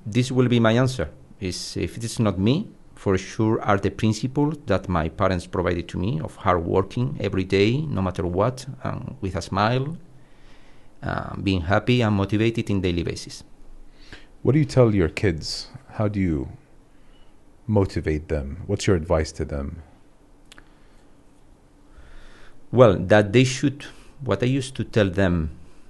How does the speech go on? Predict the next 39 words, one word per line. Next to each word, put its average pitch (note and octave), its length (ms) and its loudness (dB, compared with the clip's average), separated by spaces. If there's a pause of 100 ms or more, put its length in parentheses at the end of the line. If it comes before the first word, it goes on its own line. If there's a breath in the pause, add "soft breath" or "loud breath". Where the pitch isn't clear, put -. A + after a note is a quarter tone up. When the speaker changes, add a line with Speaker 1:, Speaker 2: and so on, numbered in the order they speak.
Speaker 1:
they F#2 160 0
are E2 100 2
very E2+ 180 0
young. E2 220 -2
I E2+ 100 -6
have - 240 -8
a F#2 80 -2
daughter F2+ 340 -2
of D#2+ 140 -4
seven F#2 380 -4
years E2+ 380 -6
and G1+ 160 -8
a - 100 -8
son G1+ 300 -8
of G1+ 140 -8
fifteen, - 480 -10
so - 400 -14
they - 100 -14
are - 120 -12
still - 320 -12
starting F#2 400 -4
in D2+ 80 -4
the D#2+ 80 -4
life, D2+ 280 -6
uh, F2+ 200 -10 (400 loud breath)
to - 80 -16
say F2 240 -8
in, E2+ 160 -6 (100)
in D#2+ 80 -8
one D2 220 -8
way. - 180 -8 (1800 loud breath)
As B2 160 -2
I C#3+ 60 2
said D3 220 0
before, C3 340 -2
what F#2 300 -2
I G#2+ 40 0
was A2+ 240 -2
teach, - 380 -10